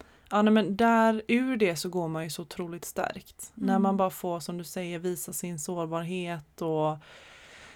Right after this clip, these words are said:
Speaker 1: lätta på hjärtat och veta att det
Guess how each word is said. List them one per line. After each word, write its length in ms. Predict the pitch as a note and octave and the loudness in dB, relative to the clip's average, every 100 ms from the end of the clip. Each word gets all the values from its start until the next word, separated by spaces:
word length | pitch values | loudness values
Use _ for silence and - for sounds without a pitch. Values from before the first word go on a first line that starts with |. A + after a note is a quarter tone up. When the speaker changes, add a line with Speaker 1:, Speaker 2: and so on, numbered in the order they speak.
| - _ - | -20 _ -2
Speaker 1:
lätta 440 | G#3 G#3+ - G3+ | 2 2 0 -4
på 120 | F#3+ | -2
hjärtat 760 | F#3+ G3 - _ - F#3 F#3 - | -2 -2 -6 _ 2 4 2 -2
och 180 | F#3 F3 | -4 0
veta 360 | G3 F3 D3+ | 0 0 -4
att 80 | F3+ | -8
det 80 | - | -8